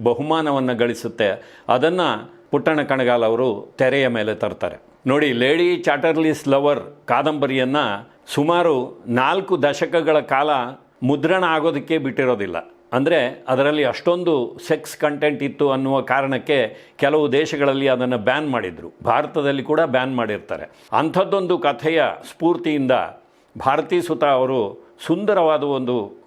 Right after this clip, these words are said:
ಕಥೆಯನ್ನು ಹೆಣಿತಾರೆ. ಅದನ್ನು ಪುಟ್ಟಣ್ಣನವರು ಮತ್ತಷ್ಟು ಸಂಯಮದಿಂದ ತೆರೆಯ ಮೇಲೆ ತರ್ತಾರೆ. ಇದಕ್ಕೆ ಮುನ್ನ ಕರುಳಿನ ಕರೆ ಚಿತ್ರವನ್ನು ನಿರ್ಮಾಣ ಮಾಡಿದಂಥ ಶ್ರೀಕಾಂತ್ and ಶ್ರೀಕಾಂತ್ ಎಂಟರ್ಪ್ರೈಸಸ್‌ನವರೇ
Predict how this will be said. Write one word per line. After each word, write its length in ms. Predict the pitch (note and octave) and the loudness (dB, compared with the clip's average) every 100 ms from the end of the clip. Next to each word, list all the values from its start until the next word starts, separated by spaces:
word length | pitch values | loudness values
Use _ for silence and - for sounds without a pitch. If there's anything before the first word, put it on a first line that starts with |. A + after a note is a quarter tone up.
| _ | _
ಕಥೆಯನ್ನು 520 | B2 C3 D#3+ D3+ C#3+ | -4 -2 0 0 0
ಹೆಣಿತಾರೆ. 680 | B2 C3 C3+ C#3 A#2+ G#2+ G#2+ | -2 -2 0 0 2 0 -2
ಅದನ್ನು 540 | B2 B2 D3+ D3 A2 - - - - | -2 0 0 -2 -4 -8 -20 -12 -4
ಪುಟ್ಟಣ್ಣನವರು 1000 | D3 F#3+ F#3 E3+ D3 C#3 C#3+ A2+ A#2+ | -2 0 0 2 2 2 2 0 -2
ಮತ್ತಷ್ಟು 640 | A#2+ B2 B2+ F#3 F3 - F3+ | -2 -2 -2 -2 -2 -2 0
ಸಂಯಮದಿಂದ 720 | D3 D3+ D#3 D3+ C3 B2+ B2+ B2 G2+ - | 2 0 0 0 0 0 2 2 0 -6
ತೆರೆಯ 360 | - B2+ C3+ B2+ | -2 2 2 2
ಮೇಲೆ 280 | A#2+ A2+ | 0 -2
ತರ್ತಾರೆ. 580 | G#2+ G#2 F#2 - - _ _ - | 0 -2 -2 -10 -12 _ _ -2
ಇದಕ್ಕೆ 320 | C#3+ G3 G3 | 0 2 0
ಮುನ್ನ 240 | E3 E3 F3 C3 F#2 - - | 0 0 0 0 -2 -8 -4
ಕರುಳಿನ 480 | - D#3+ G3 G3+ F3+ | 0 2 2 0 0
ಕರೆ 320 | D#3 D3+ D3+ | 0 2 2
ಚಿತ್ರವನ್ನು 840 | D3+ C#3+ - C#3 C3+ C3 B2 F2+ - | 0 -2 0 2 2 0 -2 -4 -6
ನಿರ್ಮಾಣ 400 | B2+ C#3 C#3 D#3 | 0 0 2 0
ಮಾಡಿದಂಥ 600 | D3 C3 C3 A#2 A#2+ G#2+ A#2+ F#2 - - - | 0 0 0 0 -2 0 0 0 -6 -18 -12
ಶ್ರೀಕಾಂತ್ 540 | - D#3+ F3+ F#3 F3 | -4 0 2 0 0
and 200 | D#3 B2+ | -2 -2
ಶ್ರೀಕಾಂತ್ 420 | C#3+ C#3 C#3+ C3 | -4 -2 -2 -2
ಎಂಟರ್ಪ್ರೈಸಸ್‌ನವರೇ 1300 | A#2+ C3 C3 B2+ C3+ C3 C3+ B2 - B2+ C3 D#3+ F#2+ | -2 -2 -2 -2 -2 -2 -4 -6 -2 0 2 0 -2